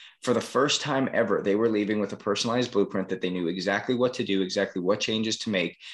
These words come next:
had data to support the changes they were making, and understanding what changes they needed to implement. Because you go to anything, and it, it's one thing just to gather information.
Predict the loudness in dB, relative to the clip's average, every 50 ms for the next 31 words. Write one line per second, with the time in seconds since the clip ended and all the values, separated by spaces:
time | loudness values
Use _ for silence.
0 | -12 -4 -2 -2 0 2 2 2 2 4 4 2 2 2 0 0 0 0 0 0
1 | 0 0 0 0 -2 0 0 0 0 -2 0 0 0 2 2 0 -2 -4 -2 -2
2 | -4 -4 -4 -8 -14 -20 -20 -20 -14 _ -2 0 2 2 2 2 0 -2 -6 -18
3 | _ _ _ _ _ 0 2 2 4 4 4 2 2 2 2 2 4 4 4 4
4 | 4 4 2 -2 -8 -12 _ _ _ _ _ _ -12 -10 -6 0 2 2 2 2
5 | 0 -4 -10 -12 -14 -20 _ _ _ _ _ _ _ _ _ _ -4 -2 0 2
6 | 2 2 2 2 0 0 0 0 0 0 0 -2 -2 -2 0 0 0 -2 -2 -4
7 | -6 -10 -14 -20 _ _ _ _ _ _ _ _ _ _ _ _ _ _ _ _
8 | 0 2 4 4 4 4 2 0 0 2 2 2 2 4 6 6 6 6 4 4
9 | 2 2 2 2 2 2 4 2 2 0 2 2 0 0 0 -2 0 2 2 4
10 | 4 4 4 2 2 0 0 0 2 2 2 4 4 4 2 2 0 -2 -2 -2
11 | -2 -2 -2 -6 -10